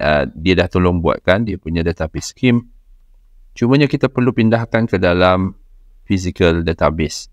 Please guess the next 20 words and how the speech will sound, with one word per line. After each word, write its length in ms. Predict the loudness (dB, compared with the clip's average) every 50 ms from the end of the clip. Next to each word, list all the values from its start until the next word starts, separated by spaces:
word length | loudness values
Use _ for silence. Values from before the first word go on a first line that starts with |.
| _
Macam 160 | _ -12 -8 -4 -2
mana 120 | -2 -2 -2
nak 60 | -4 -4
pindahkan 380 | -2 -2 -2 -2 -2 -2 -2 -2 -2
ke 80 | -4 -6 -6 -8 -10 -14 -20 _ -6
physical 400 | -6 -6 -6 -4 -2 -2 -2 0
database? 640 | -2 0 0 0 0 2 2 2 2 0 -2 -10 -18 -20 -20 -20 -20 _ -20 -20 -20 -20 -20 -20 -20 -20 _ _ -20 -20
Kalau 160 | -16 -10 -8 -8
ikutkan 400 | -6 -4 -4 -2 0 0 2 2
guideline 560 | 2 2 2 0 -2 0 0 0 0 0 0
dia, 480 | 0 0 0 2 2 2 0 0 -2 _ _ _ -20 _ _ -20 _ _ _ _ _ _ _ -20 -20 -20 -20 -20 -20 -20 -20 -20 -20 -20 -18 -12 -10
kita 100 | -6 -2 0
kena 240 | 2 2 4 4 4
run 240 | 4 2 2 0
P 160 | 0 0 0 -2
H 160 | -2 -2 -4
P 80 | -4
Artisan 480 | -4 -2 -4 -6 -6 -4 -2 -2 -2 -2
Migrate. 400 | -2 -4 -6 -6 -8 -8 -10 -10 -16 -20 _ _ -20 -20 -20 -20 -20 _ _ _ _ _ _ -20 -20 -20 -20 -20 _ _ _ _ _ _ _ _ _ _ _ _ -20 -20 -10 -6
Type 180 | -4 -4 -4